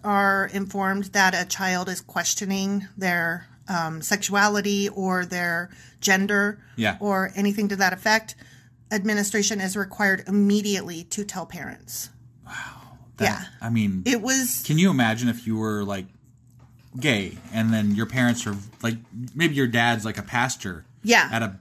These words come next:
Speaker 2: Baptist church or some
Speaker 1: Yeah.
Speaker 2: bullshit, right?
Speaker 1: Yeah.
Speaker 2: You don't want your dad to find out.
Speaker 1: Hell no.
Speaker 2: 'Cause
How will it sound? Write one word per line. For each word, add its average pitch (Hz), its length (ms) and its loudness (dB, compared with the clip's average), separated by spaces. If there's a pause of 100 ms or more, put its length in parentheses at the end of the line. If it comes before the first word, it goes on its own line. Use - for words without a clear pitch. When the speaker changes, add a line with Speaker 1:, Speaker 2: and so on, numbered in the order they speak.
(360)
Speaker 2:
Baptist 117 440 -2
church 127 300 -2
or 107 40 -2
some 101 300 -2
Speaker 1:
Yeah. 104 160 2
Speaker 2:
bullshit, 92 180 -6
right? 107 300 -2 (320)
Speaker 1:
Yeah. 202 160 -4 (440)
Speaker 2:
You 143 180 4
don't 123 300 2 (420)
want 120 380 2 (300)
your 131 120 2
dad 107 480 -2 (160)
to - 80 -18
find 120 240 2
out. 131 240 4
Speaker 1:
Hell 370 260 4
no. 233 680 2
Speaker 2:
'Cause 113 400 -2